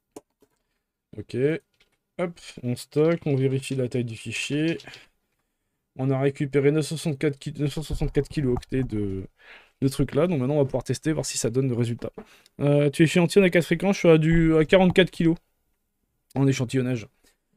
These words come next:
En fait, techniquement, ça va être du vingt-deux K parce que il doit, non, c'est du, non, c'est du quarante-quatre K, je dis bêtise. Euh, de, enfin, c'est dans le code, de toute manière, tu l'as ici. Euh, dans ce truc-là, normalement, le, la vitesse d'échantillonnage,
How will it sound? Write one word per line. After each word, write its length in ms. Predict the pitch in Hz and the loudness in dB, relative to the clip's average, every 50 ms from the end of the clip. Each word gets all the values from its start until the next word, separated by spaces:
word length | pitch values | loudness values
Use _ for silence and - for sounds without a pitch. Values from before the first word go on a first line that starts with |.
| _ _ _ _ _ _ _ _ _ _ _ _ _ _ _ - | _ _ _ _ _ _ _ _ _ _ _ _ _ _ _ -6
En 140 | - 123 131 | 0 0 4
fait, 160 | - 180 170 | 4 4 4
techniquement, 400 | - - 147 143 143 147 147 160 | 4 4 4 4 4 4 2 2
ça 100 | - - | 4 4
va 40 | 147 | 4
être 40 | 139 | 4
du 120 | 131 131 127 | 4 4 4
vingt-deux 300 | 139 139 139 139 139 135 | 4 4 6 4 4 4
K 80 | - | 4
parce 360 | 156 147 147 147 143 135 - | 4 6 6 6 6 4 2
que 240 | - - 117 113 117 | 0 -4 -2 0 0
il 60 | 117 | -2
doit, 480 | 113 117 113 113 110 113 113 113 113 113 113 117 | -2 -2 -4 -2 -2 -2 -2 -4 -4 -6 -8 -6
non, 180 | 127 156 185 | -6 -6 -6
c'est 140 | - - 160 | -6 -6 -8
du, 80 | 143 139 _ _ _ _ _ _ _ _ - 151 | -8 -8 _ _ _ _ _ _ _ _ -10 -8
non, 180 | 160 190 247 | -4 -4 -4
c'est 140 | 247 - 240 | -4 -4 -4
du 60 | 202 | -2
quarante-quatre 320 | - 165 156 143 - 127 - | -2 -2 -2 -2 -4 -6 -6
K, 140 | - 107 | -6 -8
je 40 | 113 | -6
dis 100 | - 110 | -6 -8
bêtise. 380 | 110 107 101 - 120 123 135 131 _ _ _ - | -10 -10 -10 -12 -12 -12 -12 -14 _ _ _ -8
Euh, 180 | 123 123 120 120 | -6 -4 -4 -2
de, 220 | 120 135 131 127 | 0 -2 -2 -2
enfin, 200 | 120 - - 139 | -4 -4 -2 -2
c'est 140 | 135 - 156 | -2 -2 -2
dans 80 | 151 147 | -2 -2
le 60 | 139 | -2
code, 200 | 139 147 147 139 | 0 0 0 0
de 100 | 131 123 | -2 -4
toute 120 | - - | -6 -6
manière, 320 | 131 127 123 127 131 127 123 110 | -8 -6 -6 -6 -6 -8 -8 -10
tu 160 | 101 - - | -12 -12 -10
l'as 120 | 113 113 113 | -10 -8 -8
ici. 360 | 107 - - - 131 131 135 - - - - - - - _ _ _ _ _ - - | -10 -10 -12 -12 -12 -12 -12 -14 -20 -20 -20 -20 -20 -20 _ _ _ _ _ -12 -8
Euh, 560 | 113 113 110 110 110 107 107 110 110 110 107 | -6 -6 -4 -4 -4 -4 -6 -6 -6 -6 -8
dans 180 | 113 120 131 139 | -6 -6 -6 -8
ce 120 | 135 - | -8 -10
truc-là, 840 | - - - 131 120 - - 147 156 170 175 175 175 180 175 180 175 | -12 -6 -6 -6 -6 -6 -6 -2 0 0 2 2 2 2 2 2 0
normalement, 400 | 170 147 135 139 143 151 165 165 | 0 0 0 0 0 0 0 0
le, 320 | 156 139 135 135 135 135 | 4 4 6 8 8 8
la 80 | 139 139 | 6 4
vitesse 320 | 139 151 165 - 180 175 | 4 2 0 0 0 0
d'échantillonnage, 880 | 160 160 143 165 143 - - 147 143 143 156 170 180 190 180 170 - - | 2 0 -2 -4 -4 -4 -2 0 0 0 0 0 0 0 0 -2 -4 -4